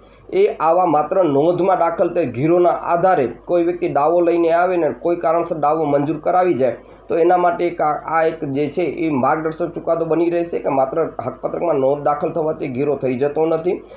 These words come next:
અને જ્યારે ઇનામ નાબૂદી ધારા હેઠળ સાત એકની નોંધ પડી જાય પછી ગીરોના હક્કો તમામ છે એ નષ્ટ થઈ જાય છે અને આવા નોંધોના આધારે કે આવા ગીરોના દસ્તાવેજોના આધારે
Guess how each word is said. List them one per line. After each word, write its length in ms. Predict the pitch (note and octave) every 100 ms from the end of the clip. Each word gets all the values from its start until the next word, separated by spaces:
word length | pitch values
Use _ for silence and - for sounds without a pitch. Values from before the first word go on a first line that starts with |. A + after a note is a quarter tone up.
| -
અને 160 | D#3+ F3
જ્યારે 220 | E3+ E3+
ઇનામ 340 | C3+ D3+ F3+
નાબૂદી 360 | F3+ E3+ F3 F3
ધારા 280 | C3+ D3 E3+
હેઠળ 220 | E3 E3+
સાત 360 | D#3 D#3 D#3+ E3
એકની 280 | E3 E3+
નોંધ 200 | D#3 D#3+
પડી 220 | D#3+ E3+ F3
જાય 160 | D#3 -
પછી 240 | C#3+ D3
ગીરોના 420 | A2 C3+ E3 E3+
હક્કો 280 | D3 - D#3+
તમામ 360 | D#3+ E3 D#3+ D#3+
છે 140 | F3
એ 120 | D#3
નષ્ટ 420 | A#2+ E3+ E3+ E3+
થઈ 100 | F3+
જાય 200 | D#3 E3
છે 260 | D#3+ G#3 A3 - -
અને 180 | - E3+
આવા 600 | - C#3+ E3+ G3+ F3 - -
નોંધોના 520 | C#3+ D3+ E3+ F3+ F#3+
આધારે 440 | D#3 E3+ E3+ F#3
કે 100 | F3
આવા 280 | D#3 D3+ F3+
ગીરોના 440 | E3 C3 D#3 E3+ D#3+
દસ્તાવેજોના 640 | D3 D3+ E3 E3+ D#3+ D#3+
આધારે 480 | - F3+ F3+ B2